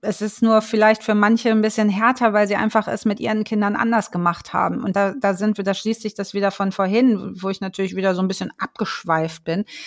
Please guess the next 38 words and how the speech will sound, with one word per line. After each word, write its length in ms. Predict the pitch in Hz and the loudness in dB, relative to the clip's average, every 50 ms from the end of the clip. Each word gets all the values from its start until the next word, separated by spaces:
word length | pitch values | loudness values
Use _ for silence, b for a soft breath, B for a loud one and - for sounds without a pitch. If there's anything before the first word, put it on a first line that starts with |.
| B B B B B | B B B B B
Aber 260 | - 202 196 196 196 | 2 4 4 4 4
dieses, 420 | 190 202 208 190 202 196 - - - | 4 2 0 0 -2 -4 -4 -6 -4
ähm, 280 | - - 196 196 196 - | 0 0 2 2 0 -2
es 160 | - 190 - - | -4 -6 -8 -6
tut 240 | - 226 247 240 | -4 -4 -4 -2
vielleicht 380 | - 240 208 196 202 208 208 - | 0 2 4 4 4 4 4 2
auch 100 | 196 175 | 0 0
manchmal 460 | 208 202 208 - - 202 190 180 175 | 2 0 0 0 0 0 0 0 0
weh, 280 | 190 208 226 247 254 220 | 0 2 2 2 2 2
wenn 140 | 214 202 202 | 0 0 2
man 200 | 196 190 196 180 | 2 2 2 2
seine 260 | 190 180 190 180 - | 2 2 2 2 0
eigenen 340 | - 180 196 226 240 247 247 | 0 2 2 2 2 2 2
Kinder 340 | 247 - 254 247 254 247 | 2 4 4 6 6 4
vielleicht 440 | 247 - 240 247 233 226 233 226 - - | 2 0 0 2 2 2 2 0 -4 -4
anders 460 | - 185 180 196 202 214 240 254 - - | -2 0 2 2 2 2 0 0 -2 -2
begleitet 680 | - 254 233 254 247 247 247 254 - - 254 - - | -2 0 2 4 4 6 4 2 0 -4 -6 -2 0
hat. 240 | 277 285 - - - B B B B B B B B | 0 0 -2 -4 -10 B B B B B B B B
Wenn 160 | - 202 202 | 4 4 6
man 180 | 208 196 196 190 | 6 4 2 2
selbst 540 | 165 165 180 180 190 226 226 - - - - | 0 2 2 2 2 2 0 -2 -6 -4 -2
anders 340 | 202 208 208 196 190 - | 0 0 0 0 -2 -4
groß 300 | - - 190 202 226 - | -8 -6 -4 -2 -2 -2
geworden 380 | - 247 220 220 226 220 220 214 | -4 -4 0 2 2 2 2 0
ist, 200 | - 220 - - | -2 -4 -4 -2
dann 140 | 240 233 - | -2 -2 -2
ist 240 | - 214 - - 233 | -2 -4 -6 -6 -8
das 160 | 226 - - | -4 0 0
ein 100 | 233 220 | 0 0
Schmerz. 640 | - - - 214 214 240 285 294 285 196 - - - | 0 0 0 2 2 4 4 2 2 0 0 -4 -8
Das 180 | - 190 - | -8 -8 -6
ist 160 | 220 226 - | -8 -8 -4
ein 80 | 226 226 | -4 -2
richtig 380 | 220 240 254 247 - 262 254 - | -2 -2 -4 -4 -6 -10 -10 -8
tiefer 340 | - - 254 247 - 233 | -8 -8 -6 -4 -2 -4
Schmerz. 380 | 226 - - 254 254 226 190 - | -2 0 2 4 4 2 2 0
Und 160 | 240 202 190 | -4 -6 -4
trotzdem 640 | - - 208 208 - - - 233 233 247 254 254 | -2 -2 -4 -4 -4 -4 -2 0 2 2 2 0